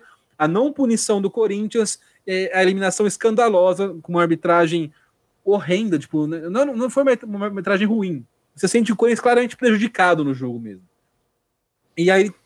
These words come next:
seja talvez a prime-, a única, o único caso que eu consiga pensar assim, não, por que, mas por que prejudicar o Corinthians? Então você consegue fazer uma relação com esse episódio,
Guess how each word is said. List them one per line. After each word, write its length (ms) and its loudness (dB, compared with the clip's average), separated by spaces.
seja 200 -6
talvez 220 2
a 60 4
prime-, 240 -2
a 100 4
única, 300 2
o 80 -6
único 280 0
caso 400 2
que 100 2
eu 100 0
consiga 360 0
pensar 320 0
assim, 160 -2
não, 160 0
por 180 0
que, 180 -8
mas 140 0
por 200 0
que 240 0
prejudicar 640 0
o 80 2
Corinthians? 640 -4
Então 140 -8
você 100 -8
consegue 240 -4
fazer 100 2
uma 120 0
relação 340 0
com 120 -6
esse 100 -6
episódio, 560 -2